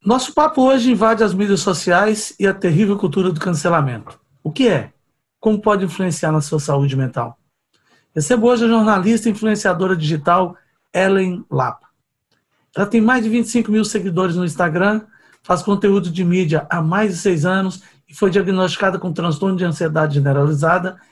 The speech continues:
e depressão. Embora a influência fale sobre diversas pautas como o mundo pop, moda e beleza,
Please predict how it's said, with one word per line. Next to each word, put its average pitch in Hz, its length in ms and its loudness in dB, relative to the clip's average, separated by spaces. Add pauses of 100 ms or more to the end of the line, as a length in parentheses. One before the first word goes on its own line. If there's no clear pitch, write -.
(180)
e 185 100 2
depressão. 151 600 -2 (840)
Embora 226 280 2
a - 20 2
influência 240 440 0
fale 185 220 -2
sobre 175 240 -4
diversas 175 480 0
pautas 190 500 -2
como 180 240 0
o 156 40 2
mundo 151 260 2
pop, 180 400 0
moda 151 400 0
e 139 40 0
beleza, 143 520 0